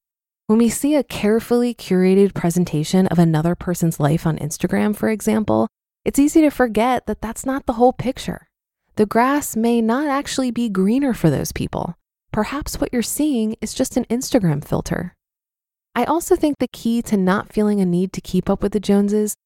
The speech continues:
is to develop a deep appreciation for what we already have.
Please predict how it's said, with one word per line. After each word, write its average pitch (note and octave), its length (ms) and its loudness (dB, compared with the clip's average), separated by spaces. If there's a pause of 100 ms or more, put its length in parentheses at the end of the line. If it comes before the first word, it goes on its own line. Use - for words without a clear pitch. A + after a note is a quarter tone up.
(120)
is A3 160 -4
to A#3 100 -2
develop A3 480 0
a A3 60 0
deep G#3 360 -6
appreciation F#3+ 920 -2
for F#3+ 160 0
what G#3 160 2
we A3+ 120 4
already A3 260 2
have. E3+ 540 -2